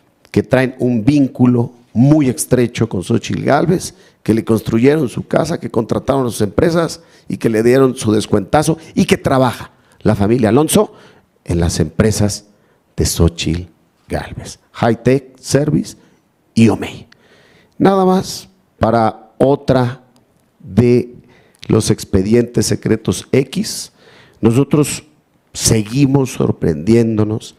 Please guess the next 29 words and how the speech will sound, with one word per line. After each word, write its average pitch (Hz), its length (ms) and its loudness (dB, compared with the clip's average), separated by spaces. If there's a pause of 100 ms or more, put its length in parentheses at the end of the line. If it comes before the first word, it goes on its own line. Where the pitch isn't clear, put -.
(180)
de 208 120 4
toda 156 520 0
la 156 120 2
información 98 1040 -2 (420)
que 104 100 -2
a 101 60 0
su 98 140 0
servidor 92 540 2
le 101 120 0
llega, 85 440 -2 (880)
y 139 80 4
de 147 80 6
repente 185 380 0
en 185 80 0
el 175 60 4
momento 170 380 2
de 170 80 2
comprobar, 135 560 0 (180)
todo 185 220 4
es 175 140 2
público. 160 680 2 (1800)
Ahí 147 500 0
ella 156 400 2 (320)
declaró 160 580 2
que - 80 -2
trabajaba 120 520 0
en 127 80 -2
High 135 160 -2
Tech. - 340 -6